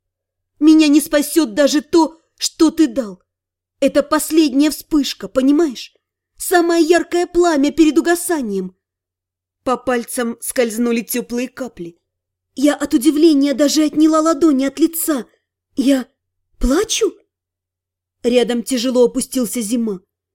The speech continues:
который уже не выглядел таким безупречным. Волосы потемнели, глаза стали серыми, черты лица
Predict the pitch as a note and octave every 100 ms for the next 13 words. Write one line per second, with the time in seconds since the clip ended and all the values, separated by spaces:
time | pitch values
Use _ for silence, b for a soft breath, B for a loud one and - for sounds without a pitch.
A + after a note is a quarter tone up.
0 | _ _ C#4 C#4 D#4 D#4 C4 D#4+ D#4 C#4+
1 | E4 A#3+ A#3 B3+ - C#4 C4+ C#4 A#3+ B3
2 | D4 D4 A#3+ - F3+ F3 _ _ _ _
3 | _ _ C#4 D4+ D4 - - C#4+ D4 B3
4 | A#3+ B3 A3 - _ _ _ G#3+ B3+ B3+
5 | C4+ - C4+ B3+ - - A#3+ G#3 F#3 F3+
6 | _ _ _ _ - B3 - B3 A#3 -
7 | C#4 C4+ B3+